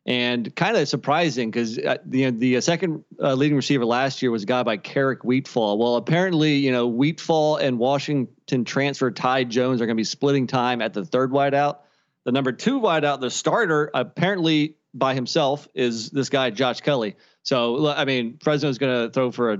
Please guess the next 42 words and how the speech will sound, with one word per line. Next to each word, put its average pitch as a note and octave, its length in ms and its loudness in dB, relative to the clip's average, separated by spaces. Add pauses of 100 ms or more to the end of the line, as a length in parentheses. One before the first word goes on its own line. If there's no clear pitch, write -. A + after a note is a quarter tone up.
(180)
a - 80 0
shit B2 160 0
ton B2 160 -2
of A2 60 0
yards. A2 480 0 (360)
If A#2+ 160 -2
I C3+ 140 0
can, C#3 220 0
you C3 120 2
know, B2 120 0
take C#3+ 260 0
a, B2 240 2
a C3+ 60 0
little D#3+ 140 2
bit D#3+ 80 2
of C#3+ 80 0
a C3 40 0
dart C#3 340 0
throw C#3 300 2
on B2+ 120 2
a A#2 40 0
guy B2+ 640 0 (160)
on A#2+ 180 2
that C3+ 220 2
offense, B2+ 420 0
I A#2+ 80 2
think A#2+ 180 -2
it's G2 120 -4
worth A#2+ 280 0
it B2 140 2
at A2 200 -2
forty-four A#2+ 380 0
hundred, A2+ 280 0
my G#2+ 80 0
cheapest G#2 320 -2
guy. A2+ 280 2
So F#2+ 400 -2
there G#2+ 140 0
you G#2+ 100 2
go, G2 200 2
Josh G2+ 280 -2
Kelly. D#2 320 -2